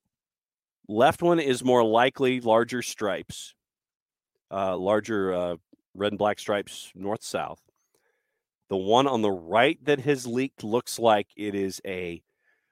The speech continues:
red jersey, gold AmFam logo, gold Adidas logo, gold Piedmont logo. All the secondary logos are gold or gold trim, and it looks like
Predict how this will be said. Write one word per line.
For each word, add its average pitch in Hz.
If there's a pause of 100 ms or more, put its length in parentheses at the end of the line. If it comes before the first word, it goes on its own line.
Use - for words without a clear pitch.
(160)
red 117
jersey, 135 (920)
gold 151
AmFam 139
logo, 131
gold 113
Adidas 110
logo, 104
gold 87
Piedmont 117
logo. 98
All 92
the 87
secondary 135
logos 107
are 92
gold 110
or 98
gold 87
trim, 120 (840)
and 104
it 104
looks 127
like 95